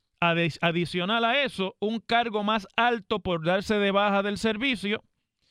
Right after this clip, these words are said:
un anuncio del, eh, por el envío, un cargo adicional por el envío de la tarifa electrónica, es decir, si usted no recibe la tarifa impresa, pues le van a cobrar,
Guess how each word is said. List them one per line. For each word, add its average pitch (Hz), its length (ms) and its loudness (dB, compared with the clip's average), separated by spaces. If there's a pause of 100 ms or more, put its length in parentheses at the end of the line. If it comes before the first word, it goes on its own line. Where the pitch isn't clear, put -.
(600)
un 226 300 0
anuncio 226 920 0
del, 185 180 2
eh, 175 840 2
por 180 180 4
el 175 140 0
envío, 190 760 -2
un 220 200 -2
cargo 220 680 2 (720)
adicional 190 640 2
por 190 200 -2
el 180 120 0
envío 190 420 0
de 214 80 2
la 190 140 2
tarifa 196 420 0
electrónica, 202 840 2 (460)
es 160 120 0
decir, 185 300 0
si 180 100 0
usted 196 400 0 (240)
no 175 220 2
recibe 208 400 0
la 196 100 2
tarifa 202 320 0
impresa, 214 360 0
pues 180 140 -2
le 170 100 2
van 180 160 0
a 208 40 -4
cobrar, 226 400 0